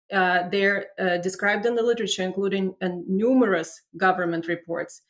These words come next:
as a potential bioweapon technology. And I'm sorry I'm using this word. Some people get triggered by it, but I, I didn't write this. N I H wrote a textbook on it. And there is a chapter in it saying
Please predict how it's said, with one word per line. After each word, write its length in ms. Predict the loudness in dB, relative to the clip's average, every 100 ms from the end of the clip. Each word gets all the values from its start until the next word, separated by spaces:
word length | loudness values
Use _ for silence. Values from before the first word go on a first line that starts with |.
| _ -10
as 100 | 0
a 80 | 2
potential 720 | 2 -4 -2 -2 0 0 2
bioweapon 640 | 4 4 4 2 0 -4
technology. 640 | -6 -4 0 0 -2 -10 -20 _ _ _ _ -12 0
And 160 | 2
I'm 160 | 4 0
sorry 280 | 2 4 4
I'm 120 | 2
using 320 | -2 0 2
this 200 | 2 0
word. 300 | 0 0 0
Some 140 | -2 -4
people 280 | -2 -2
get 200 | -2 -2
triggered 400 | 0 0 2 0
by 100 | 0
it, 240 | -2 -2 -4
but 200 | -4 -4 -8 0
I, 180 | 0 2 -2 0
I 140 | 0
didn't 440 | 0 -4 -2 -2 0
write 280 | 0 0
this. 260 | -6 -10 -10 -4
N 140 | 0
I 80 | 0
H 360 | 0 -2 -4 -4
wrote 200 | -4 -4
a 40 |
textbook 540 | -6 -6 -8 -10 -8 -6
on 140 | -8
it. 140 | -10 -14 _ _ _ _
And 160 | -2 2
there 100 | 2
is 140 | 0
a 60 | -2
chapter 480 | -2 -2 -2 -2 -2
in 120 | -2
it 180 | -4 -10 -14
saying 500 | -6 -2 -2 -4